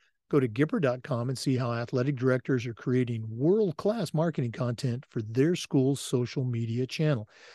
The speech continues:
You can do it in seconds on any device,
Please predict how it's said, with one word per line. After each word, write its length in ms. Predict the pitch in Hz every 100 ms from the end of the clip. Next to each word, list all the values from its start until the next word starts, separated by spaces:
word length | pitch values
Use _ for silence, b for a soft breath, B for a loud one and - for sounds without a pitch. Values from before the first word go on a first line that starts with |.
| B B
You 120 | - 120
can 100 | 127
do 160 | 143
it 80 | 202
in 100 | 240
seconds 520 | - 143 120 131 - _
on 160 | 127 120
any 320 | 165 120 127
device, 560 | 160 151 117 107 120